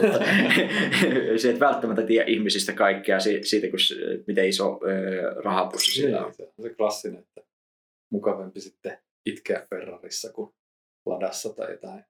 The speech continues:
Speaker 2: jotain tällaista.
Speaker 1: Mistä sinä tällaista olet kuunnellut?
Speaker 2: <laughs>
Speaker 1: Mä oon kuullut, että Ladassa itkeminen on ihan suosittua, että
Speaker 2: Mm.
Speaker 1: <laughs> mutta
Speaker 2: Mutta vähän niin kuin sama, samaa pointtia, että, ja vaikka niin kuin yksi mittari sanoo jotain, niin sit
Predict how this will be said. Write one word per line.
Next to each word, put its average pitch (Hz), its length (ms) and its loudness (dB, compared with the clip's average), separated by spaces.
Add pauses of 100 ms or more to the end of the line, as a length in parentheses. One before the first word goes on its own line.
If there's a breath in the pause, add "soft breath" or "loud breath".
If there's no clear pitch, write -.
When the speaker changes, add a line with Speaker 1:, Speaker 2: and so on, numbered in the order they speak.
(120)
Speaker 2:
jotain 185 260 -10
tällaista. - 360 -6 (100)
Speaker 1:
Mistä 147 240 2
sinä - 200 4
tällaista 185 400 2
olet - 140 -8
kuunnellut? 123 580 4 (220)
Speaker 2:
<laughs> 175 260 0
Speaker 1:
Mä 156 120 4
oon 135 80 2
kuullut, 147 280 6
että 143 220 2
Ladassa 135 360 4
itkeminen 117 400 0
on 127 80 -4
ihan 123 120 -2
suosittua, 107 600 0
että - 200 -8
Speaker 2:
Mm. 104 80 2
Speaker 1:
<laughs> - 880 -2
mutta - 200 -4
Speaker 2:
Mutta 104 220 2
vähän 95 180 0
niin 98 120 -8
kuin 113 80 -2
sama, 110 520 0
samaa 120 360 2
pointtia, 98 580 -2
että, - 460 -8 (880)
ja - 240 -6
vaikka - 320 -8
niin - 140 -14
kuin 92 140 -6
yksi - 220 -10
mittari 92 300 -8
sanoo - 300 -12
jotain, 87 360 -12
niin - 80 -20
sit - 200 -16